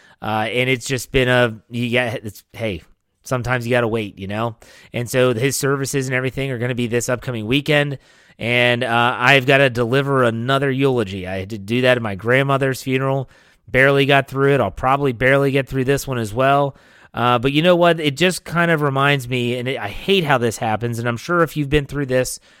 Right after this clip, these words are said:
you're the same. When you have these family tragedies and you go back home or wherever you are and you're around your family and friends, you have, you often ask yourself, "Why do we wait till someone dies to do this?" It doesn't make any sense 'cause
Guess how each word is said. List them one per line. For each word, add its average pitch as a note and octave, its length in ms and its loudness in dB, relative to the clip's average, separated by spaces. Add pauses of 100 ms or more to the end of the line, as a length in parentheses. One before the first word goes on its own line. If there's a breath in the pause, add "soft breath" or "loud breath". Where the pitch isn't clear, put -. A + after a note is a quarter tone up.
(180 soft breath)
you're D#3 240 0
the C#3+ 120 2
same. G2+ 460 -4 (1080)
When D3 200 0
you D3+ 120 0
have F3+ 260 4
these D#3 320 0
family D3 500 0
tragedies C3+ 1000 0
and A2 140 -10
you G#2+ 100 -10
go C#3+ 160 2
back C3 340 -2
home C3 420 -2
or G#2+ 60 -6
wherever A#2+ 340 2
you C3 240 2
are B2 340 4
and F#2 220 -6
you're G2 140 -12
around C3 380 -2
your B2+ 100 -2
family C3 500 -4
and A2+ 120 -6
friends, C3 300 -2
you B2+ 100 2
have, D#3 200 4 (100)
you C3+ 160 -2
often F3+ 680 -2
ask E3 260 -4
yourself, C3 360 0 (400 soft breath)
"Why D#3 180 2
do A3 60 0
we G#3+ 100 -2
wait F#3 220 0
till F3 100 -2
someone D#3+ 380 -4
dies A#2 540 0
to A2+ 120 -8
do A2 180 -2
this?" F#2+ 320 -8
It G#2 60 -12
doesn't C#3+ 260 -2
make C#3+ 200 0
any C3 180 -6
sense A2+ 420 -8
'cause A2+ 280 -8